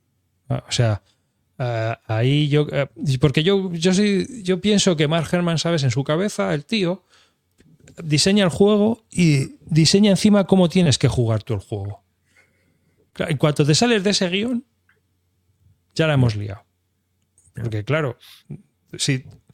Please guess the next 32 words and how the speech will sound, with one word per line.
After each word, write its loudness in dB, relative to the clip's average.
no, 0
es -2
que -2
tenías 2
que -2
haber 2
subido 2
por 4
este 2
camino 2
y 2
haber 2
llegado 2
hasta -2
la -2
colina, -2
¿no? -4
Pero -2
es 0
que 0
yo 4
he, 2
yo 4
he 0
cogido 2
el 2
otro 2
camino 2
porque 0
quería 2
romper 2
esa, 0